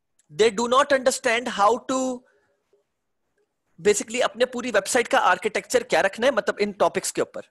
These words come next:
सही है। और वो कंटेंट पे कंटेंट लिखते रहते हैं और वो ये बोलते रहते हैं, "सर, हम लोग रैंक नहीं कर पा रहे, हमें समझ नहीं आ रहा क्यों।" The only reason हम लोग रैंक हुए, क्योंकि अगर तुम, you go back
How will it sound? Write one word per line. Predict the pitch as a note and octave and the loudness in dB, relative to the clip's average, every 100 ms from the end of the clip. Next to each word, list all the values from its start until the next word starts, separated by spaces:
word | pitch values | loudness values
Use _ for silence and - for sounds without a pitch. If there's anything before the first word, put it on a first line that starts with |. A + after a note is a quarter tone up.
| _ _ _ _ | _ _ _ _
सही | - E3 G#3 | -8 -4 -2
है। | B3+ - _ _ _ - | -2 -4 _ _ _ 0
और | G#3+ A#3 C4+ - E3+ | 4 6 4 0 -4
वो | G3+ C#4 - _ - | 0 0 0 _ -4
कंटेंट | B3 B3 - D#4 E4+ E4 | 0 0 0 2 2 0
पे | |
कंटेंट | D#4 C#4+ C#4+ C#4+ | 2 2 2 0
लिखते | C4 B3+ C4 | 0 0 2
रहते | A#3 A#3+ | 2 0
हैं | C4 | 0
और | |
वो | B3 | 0
ये | B3 | -2
बोलते | G#3+ G#3+ | -2 -2
रहते | A3 G#3+ | -2 -2
हैं, | A#3 | -2
"सर, | A3+ G#3 | 0 -2
हम | G3+ | -2
लोग | G3+ F#3+ | -8 -4
रैंक | F#3 | -6
नहीं | F3+ F#3 | -4 -4
कर | D#3+ | -2
पा | D#3+ D3 | 0 0
रहे, | E3 | 0
हमें | D#3+ | -4
समझ | D#3+ C#3 C3+ | -6 -10 -10
नहीं | C3+ | -10
आ | A#2+ | -8
रहा | B2 | -8
क्यों।" | - D2 _ _ _ _ _ _ _ _ | -14 -20 _ _ _ _ _ _ _ _
The | D#3 - - | -4 -4 -4
only | F#3+ A3 B3+ C#4+ | -4 -4 -4 -4
reason | A3+ E3+ F#3 A3 - - | -6 -4 -4 -4 -14 -6
हम | F3 F#3+ | -4 -2
लोग | A#3 C#4+ A3 | 0 2 2
रैंक | F#3+ G3 | 0 -2
हुए, | - D#3+ F3+ | -6 -4 -4
क्योंकि | F#3+ G3+ - | -6 -8 -8
अगर | - F#3+ A#3 - - | -2 0 0 -2 -8
तुम, | A3+ | -10
you | F3 B3 | -10 -4
go | B3+ B3+ | 2 2
back | A3 A3 | 2 0